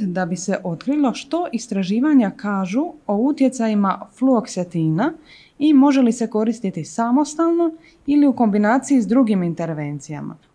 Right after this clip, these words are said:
kod odraslih osoba s prekomjernom tjelesnom težinom ili pretilošću. Konačno, pronađeni su dokazi koji podupiru njegovo korištenje,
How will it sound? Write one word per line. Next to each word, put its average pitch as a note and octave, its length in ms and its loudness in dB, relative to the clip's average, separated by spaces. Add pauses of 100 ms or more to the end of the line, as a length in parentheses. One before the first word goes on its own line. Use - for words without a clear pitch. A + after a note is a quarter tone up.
kod B3+ 200 0
odraslih F#3+ 520 -4
osoba C4+ 460 0
s - 120 -18
prekomjernom G#3 640 2
tjelesnom F#3 520 0
težinom G3 460 2
ili F#3 160 0
pretilošću. - 720 -8 (380)
Konačno, A3 560 0 (280)
pronađeni A#3+ 500 4
su G#3+ 160 -6
dokazi F#3 520 -2
koji A3+ 240 -2
podupiru A#3+ 580 0
njegovo G#3 400 0
korištenje, E3+ 680 -6